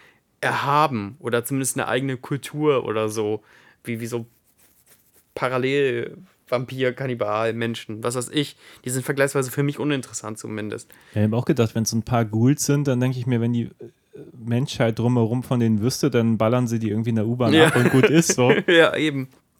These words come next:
Speaker 2: Also, ja, die Notwendigkeit, dass da jetzt irgendwas da unten lebt, was man füttern muss, damit's nicht nach außen kommt, hab ich jetzt auch nicht gesehen. Vor allem da
Speaker 1: Mhm.
Speaker 2: fehlt dann auch vielleicht das Budget irgendwie
Speaker 1: Aber auch,
Speaker 2: da.
Speaker 1: dass sie diese magische Verführung ausmachen. Also deswegen
Speaker 2: Ja.
Speaker 1: funktionieren Städte erst. So. Also das,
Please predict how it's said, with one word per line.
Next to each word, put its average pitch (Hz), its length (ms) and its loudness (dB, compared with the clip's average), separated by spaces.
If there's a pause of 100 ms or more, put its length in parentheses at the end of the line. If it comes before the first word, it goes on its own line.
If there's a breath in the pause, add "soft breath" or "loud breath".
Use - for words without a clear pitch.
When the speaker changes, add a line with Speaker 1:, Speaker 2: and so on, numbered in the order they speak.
(120)
Speaker 2:
Also, 107 380 2
ja, 101 260 0
die 113 120 0
Notwendigkeit, 117 760 0
dass 113 160 -6
da 117 220 2
jetzt 113 180 0
irgendwas 117 580 -2 (220)
da 117 120 -4
unten 110 340 -2
lebt, 113 240 0
was 117 140 -6
man 113 120 0
füttern 123 320 0
muss, 120 160 0
damit's 113 300 0
nicht 110 140 -2
nach 104 140 -2
außen 117 280 -2
kommt, 120 240 -2
hab 117 80 0
ich 113 80 -2
jetzt 110 140 -2
auch 110 140 0
nicht 127 140 -2
gesehen. 101 440 0
Vor - 120 -4
allem 107 200 2
da 104 140 2
Speaker 1:
Mhm. 147 100 -2
Speaker 2:
fehlt 120 160 -4
dann 110 100 -2
auch 98 100 -8
vielleicht 104 300 -6
das 110 120 -4
Budget 113 440 0
irgendwie 104 220 0
Speaker 1:
Aber 180 120 6
auch, 190 60 6
Speaker 2:
da. - 60 6
Speaker 1:
dass 190 120 6
sie 185 80 0
diese 165 160 0
magische 160 380 2
Verführung 185 500 2
ausmachen. 117 400 -2
Also 123 160 -4
deswegen 156 320 0
Speaker 2:
Ja. - 60 -4
Speaker 1:
funktionieren 151 400 2
Städte 131 360 -2
erst. 107 440 -2
So. 110 80 -2
Also 113 200 0
das, 120 180 -6